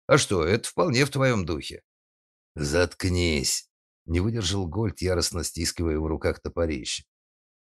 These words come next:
Судя по сменившемуся оголовью, усилить артефакт жрец Мурташа не забыл. "Просто заткнись, сволочь!"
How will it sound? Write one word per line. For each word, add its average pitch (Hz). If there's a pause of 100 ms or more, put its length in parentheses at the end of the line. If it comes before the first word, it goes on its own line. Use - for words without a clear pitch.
(140)
Судя 151
по 127
сменившемуся 123
оголовью, 117
усилить 101
артефакт 104
жрец 98
Мурташа 101
не 92
забыл. 101 (840)
"Просто 104
заткнись, 107
сволочь!" 98